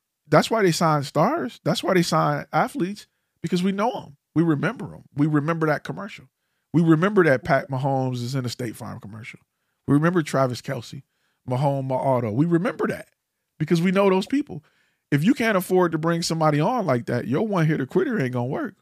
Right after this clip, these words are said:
We need to do multiple videos. So those are things that, and you have to position your experience, um, as the reasoning behind it. A doctor don't gotta do that. They got on, they got a stethoscope and a white coat. You like, "Okay, doc,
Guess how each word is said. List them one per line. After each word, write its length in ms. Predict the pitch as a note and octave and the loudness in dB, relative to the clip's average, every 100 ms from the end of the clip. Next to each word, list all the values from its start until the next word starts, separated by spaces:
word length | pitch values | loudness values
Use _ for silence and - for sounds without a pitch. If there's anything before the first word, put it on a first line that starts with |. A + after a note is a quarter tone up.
| _ | _
We 140 | C#3 | -4
need 140 | G#3 F#3+ | -2 -2
to 60 | |
do 160 | D3 D3 | -2 -4
multiple 580 | B2+ A#2+ B2 - B2+ A#2+ | -2 -4 -4 -8 -8 -6
videos. 560 | B2+ C#3+ B1 - C3 - _ _ _ _ _ _ _ _ _ _ _ _ _ _ _ _ _ | -4 -6 -8 -14 -18 -20 _ _ _ _ _ _ _ _ _ _ _ _ _ _ _ _ _
So 340 | - C#3+ C#3 - | -2 2 2 4
those 240 | D3+ G3 | 4 6
are 80 | G#3 | 2
things 380 | F#3 F3 E3 D#3 | 0 -2 0 0
that, 380 | D3 C3+ A#2+ - _ _ _ _ _ | 2 2 -2 -8 _ _ _ _ _
and 200 | D3 D3 | 2 4
you 100 | E3 | 4
have 240 | E3+ F#3 | 4 4
to 100 | - | 0
position 600 | E3+ D3 C#3 D#3+ - C3+ | -2 -2 0 0 0 -4
your 220 | C3+ C#3 C3+ | -2 -2 -2
experience, 880 | A#2 - C#3 E3+ G#3 A#3+ - - _ _ _ _ _ _ _ | -6 -6 -2 -2 -4 -8 -12 -18 _ _ _ _ _ _ _
um, 600 | C3+ C#3 C3+ C3 B2+ - _ _ _ C3 | 0 2 0 -2 -6 -14 _ _ _ -2
as 140 | C3+ | -2
the 120 | B2+ | 0
reasoning 600 | A#2+ B2 D#3 C3+ B2+ A#2+ | 0 2 0 -2 -6 -8
behind 440 | A2+ G#2+ A#2 A2+ G2 | -8 -8 -8 -10 -12
it. 60 | - | -10
A 60 | - | -4
doctor 300 | B2+ E3+ F#3+ | 2 2 2
don't 100 | D#3 | 2
gotta 180 | C#3+ B2+ | 2 2
do 140 | A#2+ | 0
that. 180 | G2+ E2+ | -2 -4
They 120 | B2 | -2
got 140 | B2+ C3+ | 0 2
on, 120 | C3+ | 0
they 80 | C3+ | 0
got 140 | C#3+ | 0
a 40 | |
stethoscope 520 | C3 C3+ A#2+ - A#2+ A#2 | 0 -4 -6 -6 -6 -4
and 80 | |
a 40 | A2+ | -4
white 220 | A2+ - | -4 -4
coat. 220 | G#2+ F2+ - - | -6 -6 -10 -4
You 100 | A#2+ | 0
like, 200 | A2+ A2+ | 0 -2
"Okay, 300 | A#2+ G#2 - | -4 -6 -8
doc, 240 | E2 - | -12 -14